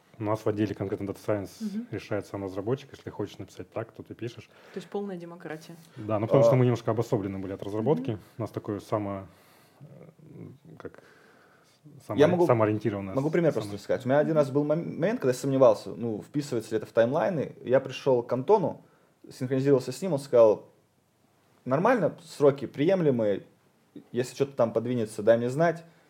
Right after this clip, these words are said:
Speaker 3: И всё. Я как бы спокойно посоветовался, потому что у меня были сомнения, потому что есть к кому прийти, когда ты сомневаешься, просто задать вопрос.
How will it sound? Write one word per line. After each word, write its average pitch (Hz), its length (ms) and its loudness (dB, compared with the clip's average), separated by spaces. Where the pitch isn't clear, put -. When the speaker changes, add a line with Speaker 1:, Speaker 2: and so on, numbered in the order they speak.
Speaker 3:
И - 80 -12
всё. 107 300 2
Я 123 180 8
как 127 180 2
бы 107 200 6
спокойно 123 420 2
посоветовался, 143 560 0
потому - 160 -10
что - 140 -10
у 107 40 -2
меня 104 40 -6
были 104 100 -2
сомнения, 104 460 -4
потому 101 160 -12
что - 160 -8
есть 104 160 -2
к - 20 -20
кому 101 160 -10
прийти, 92 220 -10
когда 95 160 -4
ты - 40 -20
сомневаешься, 98 480 0
просто - 220 -14
задать 95 180 -6
вопрос. 98 380 -6